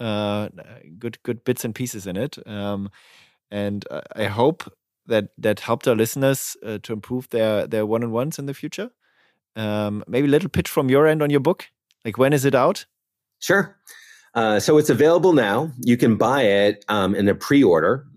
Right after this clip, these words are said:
Speaker 2: um, through, you know, a number of web services, obviously including Amazon. And, um, so you can get it now. The book will probably start to ship, you know, at the beginning of next year.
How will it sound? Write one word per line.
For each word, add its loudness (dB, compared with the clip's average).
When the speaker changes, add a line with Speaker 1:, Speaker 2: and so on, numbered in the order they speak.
Speaker 2:
um, -2
through, 2
you 2
know, -2
a 2
number 4
of 0
web 2
services, 0
obviously -2
including 0
Amazon. -2
And, 2
um, 0
so 0
you 4
can 0
get 6
it 2
now. 0
The 6
book 2
will 4
probably 2
start 2
to 0
ship, 2
you -2
know, 2
at 0
the 2
beginning 0
of 0
next -6
year. -4